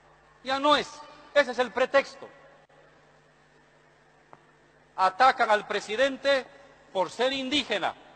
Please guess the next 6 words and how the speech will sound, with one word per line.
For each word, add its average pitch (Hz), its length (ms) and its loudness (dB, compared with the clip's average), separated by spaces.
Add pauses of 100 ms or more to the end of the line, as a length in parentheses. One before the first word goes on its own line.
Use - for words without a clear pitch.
(1400)
Atacan 240 440 2
al 233 140 2
presidente 240 560 0
por 214 220 2
ser 233 260 -2
campesino. 226 680 -2